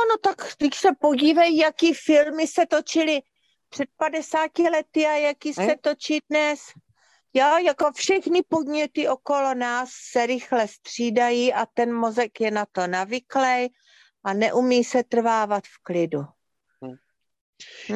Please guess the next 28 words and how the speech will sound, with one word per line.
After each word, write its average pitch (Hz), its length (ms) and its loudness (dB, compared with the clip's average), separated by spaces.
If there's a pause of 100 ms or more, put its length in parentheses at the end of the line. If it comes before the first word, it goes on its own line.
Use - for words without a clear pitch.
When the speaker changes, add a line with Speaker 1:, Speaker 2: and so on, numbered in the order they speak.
Speaker 2:
Já 277 60 4
právě 165 440 4
jako 175 320 4
j-, 170 340 -8 (160)
jeden, 185 320 4
jeden 165 380 -2
můj, 175 320 0
eh, 156 40 0 (400)
oblíbený 160 520 -4
autor 151 340 -2
zahraniční 151 640 -2
Jason 151 340 -2
Miller, 151 300 2
tak, - 180 -2 (140)
eh, - 60 -6 (1200)
tohle 143 280 2
jako 143 240 2
hezky 143 360 -4
rozebral 139 600 2
v 127 60 -6
jednom 131 320 -4
podcastu, 135 480 -4
v 135 40 -4
jednom 131 220 -2
rozhovoru. 117 580 0 (520)
A 127 100 2
on 143 120 2
říkal, 139 460 2